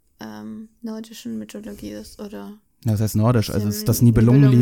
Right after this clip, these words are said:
Speaker 1: Nibelungenlied,
Speaker 2: das
Speaker 1: ja.
Speaker 2: Nibelungenlied, äh, nimmt nordische Elemente auf, aber das ist ja schon so ein bisschen, ähm, dann verwurstelt in, in so einer
Speaker 1: Mhm.
Speaker 2: germanischen Form. Ähm,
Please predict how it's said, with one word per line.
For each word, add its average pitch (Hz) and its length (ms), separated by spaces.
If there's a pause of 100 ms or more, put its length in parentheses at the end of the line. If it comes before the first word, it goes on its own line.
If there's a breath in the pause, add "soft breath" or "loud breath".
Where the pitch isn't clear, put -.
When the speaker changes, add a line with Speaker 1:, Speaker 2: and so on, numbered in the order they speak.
(100)
Speaker 1:
Nibelungenlied, - 320
Speaker 2:
das 117 140
Speaker 1:
ja. - 80
Speaker 2:
Nibelungenlied, 123 720
äh, - 140
nimmt 123 280
nordische 123 420
Elemente 120 440
auf, 123 240
aber 104 100
das 98 160
ist 107 80
ja 101 80
schon 104 240
so 104 60
ein 98 120
bisschen, 98 300
ähm, 98 340 (640 soft breath)
dann 98 240
verwurstelt 104 840
in, 104 320
in 110 120
so 104 60
einer 98 100
Speaker 1:
Mhm. 107 60
Speaker 2:
germanischen 107 600 (480 loud breath)
Form. 127 380 (320 loud breath)
Ähm, 147 520